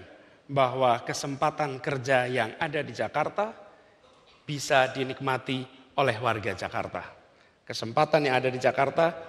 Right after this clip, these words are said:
bukan justru dinikmati oleh orang lain. Lapangan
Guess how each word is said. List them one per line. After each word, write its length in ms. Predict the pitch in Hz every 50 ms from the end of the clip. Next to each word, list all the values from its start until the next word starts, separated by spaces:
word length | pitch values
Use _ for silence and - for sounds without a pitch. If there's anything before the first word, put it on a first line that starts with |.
| - - -
bukan 320 | 143 135 156 143 135 123
justru 320 | 123 139 123 - 160 147 139
dinikmati 720 | 123 131 123 123 - - 131 120 - - 165 165 156 156 - - - - - - _ _
oleh 160 | - 190 190
orang 240 | 185 190 170 156 151
lain. 240 | 147 113 98 92 - - - - - - - _ _ _ _ _ _ _ _ _ _ _ _ _ _ _ _ _ 117
Lapangan 400 | 117 117 - 143 151 160 156